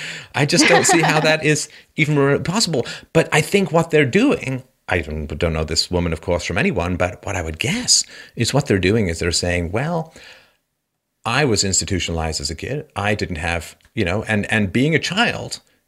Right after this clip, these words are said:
is nothing more than being fed and watered. You're like a, you're a plant, you know, like, you keep 'em in the sunlight, you know, give 'em some water, uh, maybe a little, push a little plant food into their soil once in a while." There's no individual connection, no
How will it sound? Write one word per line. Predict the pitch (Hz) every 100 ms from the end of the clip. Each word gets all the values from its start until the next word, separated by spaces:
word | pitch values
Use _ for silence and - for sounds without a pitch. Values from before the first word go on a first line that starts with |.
| _
is | 131 107
nothing | 117 127 - 123
more | 113 104 101
than | 98 98
being | 95 95 90
fed | - - 107
and | 98 85
watered. | 82 87 69 -
You're | -
like | 220
a, | 208 - _ -
you're | 320
a |
plant, | - 254 165 - - _ _ _
you | 165
know, | 170
like, | 185 170 175
you | 156
keep | 123 214
'em | 196 208
in |
the | 190
sunlight, | - 196 196 185 185 175 180
you | 190
know, | 170 170 160 - _ _ 147 -
give | - 160
'em | 151
some | - 123
water, | 170 196 180 175 165
uh, | 117 101
maybe | 101 104
a | 101
little, | 104
push | - 143
a | 123
little | 101
plant | - 131 127
food | - 123
into | 113 110
their | 113 110
soil | - 110 110
once | 107 110
in | 110
a |
while." | 104 110 110 - - - - _ _
There's | 110 120 113
no | 123 117
individual | 113 131 110 104 104
connection, | - 98 98 - 87
no | 90 90 92 90